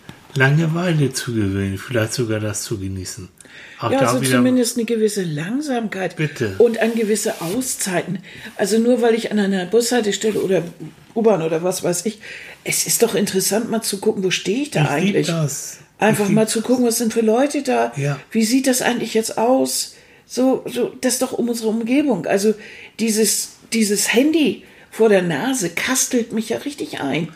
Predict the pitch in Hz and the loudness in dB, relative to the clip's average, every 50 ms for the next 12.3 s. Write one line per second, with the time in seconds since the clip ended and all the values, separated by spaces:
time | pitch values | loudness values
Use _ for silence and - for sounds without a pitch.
0 | - - - - - - - - - - 262 262 - - - 220 - - - 269 | -16 -20 -20 -20 -18 -8 -4 0 2 4 4 2 2 0 -4 -4 -2 0 0 2
1 | 247 254 240 - - 233 302 320 320 302 262 - - 254 277 311 330 277 202 151 | 2 0 0 0 0 0 0 0 0 -2 -2 0 0 2 2 4 4 2 2 2
2 | - - - - - - - - - - 220 220 - - 247 247 240 254 254 247 | 0 -4 -10 -18 -20 -20 -20 -10 -4 -2 -2 -2 -2 -2 -2 -2 0 0 2 2
3 | 240 233 226 - - 196 208 226 226 226 240 226 220 247 226 247 240 226 226 247 | 0 -2 -6 -8 -10 -8 -6 -2 0 2 2 2 2 0 -2 -2 -2 -2 0 0
4 | 277 269 262 - - - 254 226 - - 226 214 - - 247 311 - - 285 240 | 0 0 0 -2 -4 -6 -6 -6 -4 -6 -6 -6 -4 -4 -4 -4 -2 -2 0 0
5 | 214 185 180 170 170 165 156 139 135 - - 151 151 - 120 - - - - - | 0 0 0 0 0 0 0 0 -2 -2 0 2 2 2 0 -2 -10 -14 -16 -14
6 | - - - 202 - 254 240 233 220 208 214 - 226 254 254 - - 254 226 240 | -8 -4 -4 0 2 2 4 4 2 0 0 0 0 -2 -2 -2 -2 0 0 0
7 | 240 - 247 262 277 240 208 165 - - 170 - - - - - - 190 214 240 | 0 0 0 2 2 2 2 0 0 -2 -4 -6 -8 -12 -14 -4 2 4 6 6
8 | 240 254 254 254 277 294 294 294 339 302 - - - 196 180 170 160 165 165 170 | 8 6 4 4 2 0 0 0 -2 -4 -4 -4 -6 -2 -2 0 0 0 0 2
9 | 170 175 165 156 147 147 123 123 - - - - 147 143 127 110 - 143 131 135 | 4 4 4 4 4 0 -6 -10 -12 -12 -8 -4 -2 -2 0 0 -2 -2 -4 -4
10 | 127 - - 147 - 151 131 113 113 117 117 104 101 - - - 147 139 143 127 | -4 -2 -2 0 0 0 0 0 0 -2 -2 -2 -4 -4 -2 0 2 2 2 2
11 | 101 107 101 98 98 104 104 - - - 127 110 101 101 104 107 101 - - - | 2 2 0 0 0 0 0 -2 -4 -4 -4 -2 -2 -2 -4 -6 -8 -10 -10 -10
12 | 147 123 107 104 101 95 | -12 -12 -12 -12 -12 -12